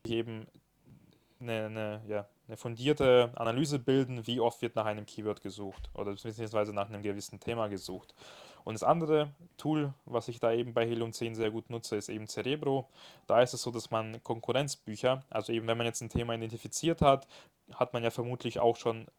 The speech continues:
sich ein Bild davon gemacht, welche Bücher gibt es auf Amazon. Vielleicht hat man das ja auch dafür genutzt, um sich ein Thema zu erarbeiten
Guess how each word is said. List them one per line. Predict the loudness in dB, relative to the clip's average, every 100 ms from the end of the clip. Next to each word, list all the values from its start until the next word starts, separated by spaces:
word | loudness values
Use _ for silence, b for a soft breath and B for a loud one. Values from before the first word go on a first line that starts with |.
| _
sich | -10 -8 -8
ein | -4
Bild | -2 0
davon | -2 -2
gemacht, | -2 2 2 2
welche | -2 -2
Bücher | -4 -6
gibt | -4 -4
es | 0
auf | 2
Amazon. | 2 2 2 0
Vielleicht | 0 0 0
hat | -2
man | -4
das | -4 0
ja |
auch | 0 0 -4
dafür | -6 -2
genutzt, | -2 -4 -6
um | -10
sich | -12 -12
ein | -10
Thema | -6 -4 0
zu | 4
erarbeiten | 6 6 4 0 -4